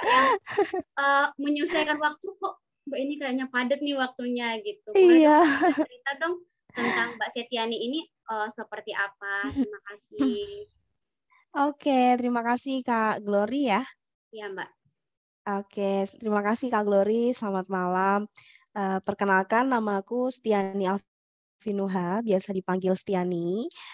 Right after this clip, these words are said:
Speaker 2: Em, kesibukan sehari-hari, eh, aku ngajar ya, ngajar di Fakultas Psikologi U M G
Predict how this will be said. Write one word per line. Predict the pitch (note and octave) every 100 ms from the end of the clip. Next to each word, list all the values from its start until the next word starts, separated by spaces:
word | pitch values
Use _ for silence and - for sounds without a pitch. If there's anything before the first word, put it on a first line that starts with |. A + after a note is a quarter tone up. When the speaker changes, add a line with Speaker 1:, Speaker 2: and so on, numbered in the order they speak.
| - -
Speaker 2:
Em, | G3 F#3+ G3
kesibukan | G3+ - G#3 G3 G3 G3
sehari-hari, | G3 G3 F#3+ F#3 G3 F3+ F#3+ B3 C#4+ D4+
eh, | - G#3+ G3 F#3+
aku | G3 C4+
ngajar | A#3 G3+ G3+ G3
ya, | F#3+ G#3+
ngajar | G#3 F3+ F3 G#3 B3 A3
di | A#3+ C4+ - - - -
Fakultas | G#3 G#3 A3 B3 C#4
Psikologi | B3+ A3+ G#3 G#3 A3+
U | A#3
M | F#3 G#3 A3
G | G3+ F#3 F3+